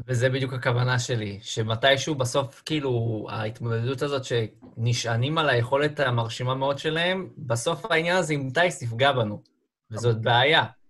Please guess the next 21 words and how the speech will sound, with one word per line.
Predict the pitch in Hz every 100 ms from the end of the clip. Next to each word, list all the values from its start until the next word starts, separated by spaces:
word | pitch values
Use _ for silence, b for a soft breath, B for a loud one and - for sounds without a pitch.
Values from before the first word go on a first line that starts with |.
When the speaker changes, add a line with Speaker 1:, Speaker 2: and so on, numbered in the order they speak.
| _ _
Speaker 1:
כאילו, | 139 147 151
אני | 147
מרגיש | 143 147 -
שאנחנו | 185 - 143
ממש, | 131 131 147 147 147 -
ממש, | 117 123 123 -
ממש | 113 120 117
בונים | 107 110 117 120
על | 113
הקפיצות | 107 107 - _ _ - - 127 120 156 156
המטורפות | 143 123 123 117 135 131
שיש | 123 120 117
לטייטום | 123 120 120
ובראון | 107 113 123
כרגע, | 127 131 139 143 135
ושאלנו | 113 110 113 - 117 139 165
על | 160
זה | 139 131
לפני | 120 123 147
כמה | 156 160
פודקאסטים, | 156 143 - 143 - 202